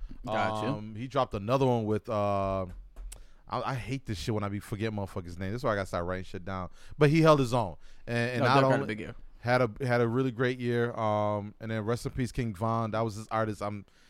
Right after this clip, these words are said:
Speaker 2: so disappointed when, you know, when you think of it in that way too, where then he was, he was letting somebody else carry that torch and, you know,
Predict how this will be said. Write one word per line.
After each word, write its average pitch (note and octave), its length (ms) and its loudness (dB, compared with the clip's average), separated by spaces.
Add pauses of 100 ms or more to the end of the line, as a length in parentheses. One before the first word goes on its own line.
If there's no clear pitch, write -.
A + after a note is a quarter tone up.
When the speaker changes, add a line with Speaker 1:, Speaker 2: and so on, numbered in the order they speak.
(120)
Speaker 2:
so F3 460 4
disappointed A2+ 560 0
when, G#2+ 440 -2
you B2+ 120 -10
know, A2+ 240 -2
when A2+ 320 -4
you A2+ 80 -2
think A#2 180 -6
of G#2 160 -2
it G#2 160 -4 (300)
in G#2 120 -6
that A2 220 2
way G2+ 180 0
too, A#2+ 220 -4
where G2 340 -2 (140)
then G#2 240 -4
he A2+ 140 -2
was, G2+ 280 -4 (360)
he A#2+ 100 2
was A2 160 2
letting A2+ 180 0
somebody A2 340 0
else A2+ 120 2
carry A2 220 0
that G2+ 180 2
torch A2+ 280 -2
and, F#2 220 -6 (120)
you A2 100 -10
know, G2+ 280 -6